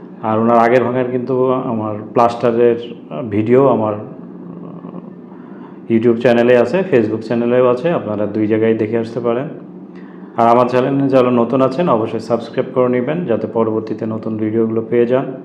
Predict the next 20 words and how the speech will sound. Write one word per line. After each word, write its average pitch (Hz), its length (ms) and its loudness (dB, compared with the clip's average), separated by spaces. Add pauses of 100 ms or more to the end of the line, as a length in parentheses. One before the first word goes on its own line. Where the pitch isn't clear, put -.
(680)
তো 110 80 -8
সবাই 110 200 4
ভালো 120 240 2
থাকবেন, 127 320 -2
সুস্থ 127 280 -8
থাকবেন। 131 380 -2 (680)
আর 107 40 -6
যে 110 180 2
কোনো 123 500 0
ফ্র্যাকচারজনিত 120 600 0
কারণে, 123 440 0
আঘাতজনিত 110 560 0
কারণে 120 480 -4 (500)
আপনি 156 360 -4
আপনার 113 300 -2
নিকটস্থ - 480 -6
অর্থোপেডিক 113 720 -8
সার্জনের 104 420 -8
কাছে 104 220 -8
যাবেন, 101 280 -12